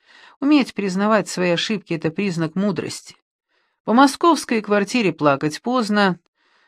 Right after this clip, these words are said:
а вот на орловский автобус успеть ещё можно.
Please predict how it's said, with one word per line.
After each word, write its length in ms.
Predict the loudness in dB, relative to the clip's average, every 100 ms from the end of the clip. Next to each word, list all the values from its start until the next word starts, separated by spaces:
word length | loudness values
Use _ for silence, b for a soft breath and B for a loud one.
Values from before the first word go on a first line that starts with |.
| _
а 140 | -4
вот 160 | -2 0
на 160 | 0 2
орловский 500 | 2 0 0 -2 -2
автобус 580 | -2 -2 -2 -6 -10 -8
успеть 420 | -8 -4 -4 -2
ещё 280 | -4 -2 -2
можно. 440 | -2 -4 -8 -16